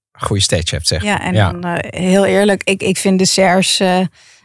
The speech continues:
Speaker 2: ja, minder interessant dan, eh,
Speaker 1: Oh, zie je nou
Speaker 2: dan
Speaker 1: wel? Ik ben
Speaker 2: ja.
Speaker 1: toch, ja, ik ben toch heel
Speaker 2: Dus
Speaker 1: goed
Speaker 2: ik, ik kan
Speaker 1: gezelschap.
Speaker 2: het wel een beetje, maar ik, ik ben altijd heel erg
Speaker 1: Wat
Speaker 2: van
Speaker 1: is
Speaker 2: dat
Speaker 1: jouw,
Speaker 2: soort, eh, desserts.
Speaker 1: wat is jouw, eh,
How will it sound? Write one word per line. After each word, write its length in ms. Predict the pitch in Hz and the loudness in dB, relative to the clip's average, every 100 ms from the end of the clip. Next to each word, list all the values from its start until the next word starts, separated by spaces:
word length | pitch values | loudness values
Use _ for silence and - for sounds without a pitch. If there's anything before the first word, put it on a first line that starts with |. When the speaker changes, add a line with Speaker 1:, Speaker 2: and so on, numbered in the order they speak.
| _ | _
Speaker 2:
ja, 300 | 247 220 180 | 2 4 4
minder 680 | 180 185 214 214 190 180 185 | 4 4 6 6 6 4 2
interessant 680 | 190 185 180 190 185 180 - | 2 2 2 2 2 2 0
dan, 320 | 165 170 165 | 2 2 2
eh, 280 | 156 151 - | 0 0 -2
Speaker 1:
Oh, 60 | 262 | 0
zie 160 | - 349 | 2 2
je 60 | |
nou 120 | 247 135 | 2 4
Speaker 2:
dan 100 | 117 | 4
Speaker 1:
wel? 120 | 165 | 4
Ik 80 | 147 | 2
ben 100 | 185 | 2
Speaker 2:
ja. 60 | |
Speaker 1:
toch, 160 | 208 98 | 0 0
ja, 160 | 185 | -2
ik 320 | 165 - _ 139 | -2 -4 _ -6
ben 100 | 143 | -2
toch 120 | 151 | 2
heel 100 | 202 | 2
Speaker 2:
Dus 80 | 233 | 4
Speaker 1:
goed 100 | 247 | 2
Speaker 2:
ik, 80 | |
ik 60 | 220 | 2
kan 60 | 262 | 4
Speaker 1:
gezelschap. 80 | 262 | 4
Speaker 2:
het 100 | 220 | 4
wel 140 | 214 | 4
een 100 | 196 | 6
beetje, 360 | 190 185 180 185 | 6 6 4 2
maar 180 | 185 196 | 4 2
ik, 140 | 202 | 2
ik 140 | 240 202 | 0 2
ben 120 | 202 | 4
altijd 200 | 196 170 | 4 4
heel 120 | 180 | 4
erg 120 | 180 | 2
Speaker 1:
Wat 100 | 151 | 2
Speaker 2:
van 80 | 175 | 4
Speaker 1:
is 60 | 165 | 4
Speaker 2:
dat 100 | 151 | 4
Speaker 1:
jouw, 80 | 143 | 2
Speaker 2:
soort, 140 | - | 0
eh, 140 | - - | -4 -4
desserts. 420 | - - - - | -6 -6 -8 -4
Speaker 1:
wat 160 | 131 | -2
is 100 | 135 | 2
jouw, 360 | 123 117 117 110 | 4 4 4 4
eh, 260 | 110 110 | 4 4